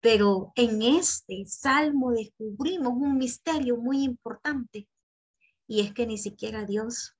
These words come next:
juzga, no nos culpa, sino que al contrario, ¿verdad? Él siempre está tratando de invitarnos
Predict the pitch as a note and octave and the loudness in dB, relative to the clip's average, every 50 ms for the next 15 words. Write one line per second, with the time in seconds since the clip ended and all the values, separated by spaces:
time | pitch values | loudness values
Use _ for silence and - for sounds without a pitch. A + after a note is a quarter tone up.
0 | _ _ _ _ - A#3 A3 G#3 - - _ - - _ _ _ _ _ _ _ | _ _ _ _ -2 0 0 0 -2 -6 _ -20 -20 _ _ _ _ _ _ _
1 | _ _ _ - G3 G3 G#3 G#3 A3 A3+ G3+ - - - A3+ G#3 G3 - - - | _ _ _ -4 -2 0 0 0 0 -2 -6 -8 -2 -2 0 0 0 -4 -10 -20
2 | - _ _ _ _ _ _ _ _ _ _ _ _ _ _ _ _ _ _ _ | -20 _ _ _ _ _ _ _ _ _ _ _ _ _ _ _ _ _ _ _
3 | _ _ _ _ _ _ - - A#3 G#3+ G3+ G3+ G3+ G3+ - G#3+ G#3 G#3 - G3+ | _ _ _ _ _ _ -8 -4 -2 2 2 2 2 2 0 -2 -2 -2 -4 -8
4 | F#3 F#3 F3+ - G3+ G#3 G#3 G3+ G3 F#3 F3 D#3+ E3 E3+ E3 F#3+ F#3+ F#3+ G3 F#3+ | -8 -8 -6 -4 -2 -2 -2 -2 -2 -4 -6 -6 -6 -8 -8 -10 -12 -12 -12 -14
5 | _ _ _ _ _ _ _ _ _ _ - - G#3+ G3+ - - G#3+ G#3 G#3 G3+ | _ _ _ _ _ _ _ _ _ _ -4 -4 -4 -2 -2 -2 0 0 0 -2
6 | - G#3 G3+ - G3+ G3 G3+ - G3 F#3+ E3+ _ G3 G3 G3+ G3+ G#3 G#3 G#3 G#3+ | -4 -6 -4 -4 -6 -6 -6 -8 -10 -10 -4 _ 2 2 4 4 2 2 0 0
7 | G#3+ G#3 _ _ _ _ _ _ _ _ G#3+ A3 G#3+ G3+ G3 G3+ G3+ - G3 G3 | -2 -6 _ _ _ _ _ _ _ _ -2 -2 0 0 -2 -4 0 2 2 2
8 | G3 G3 G#3 G#3 G3+ G3+ G3+ G3+ - - | 2 2 0 0 0 0 0 -4 -6 -10